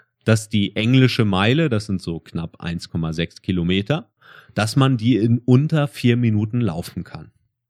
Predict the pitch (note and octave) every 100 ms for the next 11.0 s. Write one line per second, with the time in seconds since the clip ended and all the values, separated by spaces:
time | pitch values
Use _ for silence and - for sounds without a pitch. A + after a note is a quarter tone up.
0 | _ _ _ _ _ _ _ _ _ -
1 | G#2+ - G2+ G2+ A#2 A2 A2 A#2 B2 D#3
2 | D3+ - F2+ - F2 A2 B2+ C3+ - G2+
3 | G2+ G2+ G2 E2 F2 G#2 - A2+ F#2 E2
4 | F#2+ - D3+ - G#2 - - - _ _
5 | _ _ _ _ _ A#2 B2+ D#3+ - -
6 | G#2+ G#2 _ A2+ C#3 C#3+ - C3+ A2+ D#2
7 | G#2 G2 E2+ D#2+ G2+ B2+ A#2+ G2 A2 A#2
8 | - A#2 G2+ G2+ - - F#2 E2+ E2+ E2+
9 | B2+ B2+ - A#2+ A2+ C3 B2 - - G2
10 | G2 G#2+ B2 A2 E2 D#2 D2+ - -